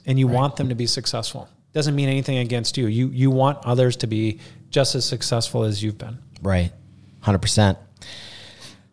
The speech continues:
Speaker 2: Well, I, I'm gonna take this time to do a nice, uh, well-deserved shout out to our awesome drink sponsor that is Chankaska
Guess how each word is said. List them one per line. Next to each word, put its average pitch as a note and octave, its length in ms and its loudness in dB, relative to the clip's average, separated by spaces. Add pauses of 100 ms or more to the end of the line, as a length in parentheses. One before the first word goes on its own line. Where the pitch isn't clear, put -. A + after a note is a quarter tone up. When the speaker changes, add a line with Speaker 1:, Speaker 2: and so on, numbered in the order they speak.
Speaker 2:
Well, A#2 100 8
I, A2+ 120 6
I'm A2+ 140 6
gonna A#2 380 8
take A2+ 240 2
this G2+ 140 2
time A2 440 6
to - 140 4
do G2 360 6
a F#2+ 200 8
nice, F#2+ 480 4
uh, F#2 260 8
well-deserved F#2+ 560 6
shout F#2 280 6
out G2 160 6
to F#2 200 6
our F2 380 6
awesome E2 640 2
drink F2 300 0
sponsor E2+ 720 2
that D#2+ 260 0
is D#2+ 340 2
Chankaska E2 840 2